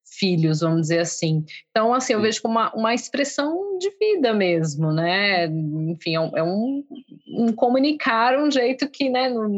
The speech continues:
Speaker 1: nas minhas atitudes, decisões e escolhas, num, num modo de vida de um mundo que eu quero, né?
Speaker 2: Nossa, é, e é, e é legal ver que é, que é muito diverso.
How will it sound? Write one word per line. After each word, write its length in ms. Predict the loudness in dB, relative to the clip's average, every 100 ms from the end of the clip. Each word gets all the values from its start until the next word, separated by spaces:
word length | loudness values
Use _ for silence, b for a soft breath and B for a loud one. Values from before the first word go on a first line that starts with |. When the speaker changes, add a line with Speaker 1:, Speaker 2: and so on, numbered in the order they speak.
| -2
Speaker 1:
nas 260 | 0 -2
minhas 200 | -2 -2
atitudes, 600 | -2 -4 -2 0 0 -2
decisões 1000 | -2 -4 -2 -4 -2 0 0 0 -4 -6 -16 B B B -2
e 80 |
escolhas, 1040 | -2 -2 -4 0 2 2 2 2 0 -6 -14 _ _ _ -4
num, 320 | -2 0 0
num 140 | 2 2
modo 260 | 2 2
de 140 | 2 0
vida 260 | 0 0
de 120 | 0
um 120 | 0 2
mundo 300 | 2 0 -2
que 100 | -2
eu 80 |
quero, 440 | -2 0 2 2 0
né? 260 | -2 -4 -6 _ _ _ _ _ _ _ _ _ _
Speaker 2:
Nossa, 280 | -10 -6 -2 -2
é, 120 | -2 -4
e 160 | -2
é, 140 | -2 -2
e 160 | -2
é 140 | 0 0
legal 520 | 0 0 0 0 0
ver 260 | -2 -2 -2
que 100 | -2
é, 160 | -4
que 140 | -6 -6
é 80 | -4
muito 640 | -2 0 0 0 -2 -4
diverso. 840 | -6 -4 -2 -2 -4 -8 -16 -16